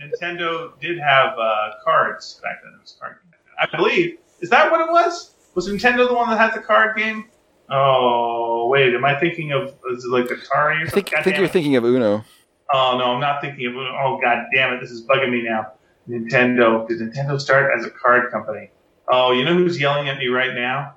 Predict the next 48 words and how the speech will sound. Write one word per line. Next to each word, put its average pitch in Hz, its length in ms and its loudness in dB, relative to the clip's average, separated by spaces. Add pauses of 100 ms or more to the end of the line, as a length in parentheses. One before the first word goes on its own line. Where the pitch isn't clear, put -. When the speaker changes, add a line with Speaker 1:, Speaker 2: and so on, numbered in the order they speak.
(120)
Speaker 1:
It's, 120 220 -12
uh, 110 120 0
Nina. 110 400 -2
Nina's 113 320 -6
yelling 104 260 -8
at 107 100 -8
me 117 100 0
right 107 280 0
now. 294 440 0 (100)
Speaker 2:
<laughs> - 60 -2
Speaker 1:
God 147 280 2 (120)
damn 107 280 -8
it. - 180 -8 (520)
God 208 520 2 (260)
damn 151 280 -2
it. 160 180 -6 (120)
Speaker 2:
Uh. 143 200 4
Speaker 1:
Yes, - 440 0 (100)
it 214 100 -10
was. 262 380 0
It 175 60 -8
used 202 180 -12
to 208 60 -20
be 202 100 -6
a - 80 -8
card 220 320 0
company. 127 420 -6 (180)
Started 175 440 4
in 147 200 -10
eighteen 185 440 -2
eighty-nine. 165 600 -2
So, 139 120 -8
yes, 214 280 2
she 165 80 -10
could 196 140 -4
have 180 80 -4
been 139 160 -6
playing, 120 320 -4 (320)
uh, 120 180 4
Nintendo 120 480 -2
back 117 280 2
then. 113 200 0
Good 262 180 0
for 285 140 2
me. 294 360 0
Good 285 160 0
for 302 120 0
me, 320 160 2